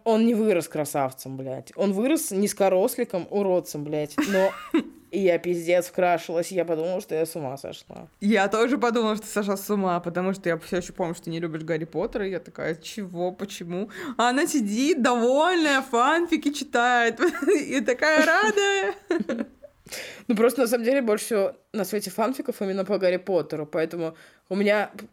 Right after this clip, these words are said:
Speaker 1: целое поле открылось, потому что я свои ре-, оригиналы могу ждать, типа, годами, чтобы один вышел, а тут уже всё готово.
Speaker 2: Мгм.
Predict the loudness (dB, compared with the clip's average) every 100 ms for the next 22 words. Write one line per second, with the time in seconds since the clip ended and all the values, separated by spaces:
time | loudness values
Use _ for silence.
0 | _ -20 -2 2 4 2 2 2 4 2
1 | 0 -4 -4 -6 -6 -6 -4 -4 -2 0
2 | 2 2 0 -2 -2 0 -2 0 0 0
3 | 0 0 0 2 0 -2 -8 0 2 2
4 | 2 0 -6 -8 -2 -2 -2 -6 -6 -6
5 | -6 -4 -6 -4 -2 0 0 0 0 0
6 | 0 0 0 -2 -8 -6 0 2 2 -4
7 | -6 -10